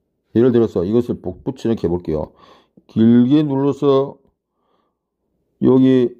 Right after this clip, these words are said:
영어가 다른 데서 구글이라든가 어떤 사이트에서 복사를 해왔다고 합시다. 툭 터치하면 이렇게 영어가 이렇게 오죠. 들어오죠. 자, 이게 들어왔죠.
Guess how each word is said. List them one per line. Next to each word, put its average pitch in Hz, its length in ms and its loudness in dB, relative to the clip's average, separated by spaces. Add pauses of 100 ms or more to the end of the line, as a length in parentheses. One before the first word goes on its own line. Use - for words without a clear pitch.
(920)
영어가 131 600 2 (880)
다른 117 260 0
데서 117 300 0
구글이라든가 117 1120 0
어떤 107 360 -4
사이트에서 113 480 -4
복사를 101 480 -2
해왔다고 90 480 -2
합시다. 82 640 -10 (920)
툭 - 320 -4
터치하면 147 540 -2
이렇게 110 300 -2 (1000)
영어가 120 280 2
이렇게 107 200 -2
오죠. 104 420 -4
들어오죠. 113 520 -2 (280)
자, 101 60 -8
이게 101 220 -4
들어왔죠. 113 500 -2